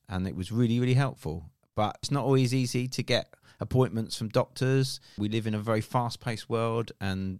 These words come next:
you know, therapy is sometimes hard to get to. So I think with BetterHelp,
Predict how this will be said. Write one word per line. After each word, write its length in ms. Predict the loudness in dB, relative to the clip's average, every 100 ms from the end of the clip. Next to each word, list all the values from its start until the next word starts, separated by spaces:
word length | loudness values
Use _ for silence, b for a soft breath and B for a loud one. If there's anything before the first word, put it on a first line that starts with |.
| -4
you 100 | -2
know, 140 | 0
therapy 480 | 0 2 2 2 0
is 160 | -2 -4 -12 -20 -4
sometimes 400 | 0 2 2 2
hard 180 | 2 0
to 80 | -2
get 200 | -4 -4
to. 240 | -4 -4 -4
So 400 | 0 2 2 0 b b b -4
I 100 | 0
think 180 | 0 0
with 140 | 2
BetterHelp, 540 | 2 2 0 -4 -6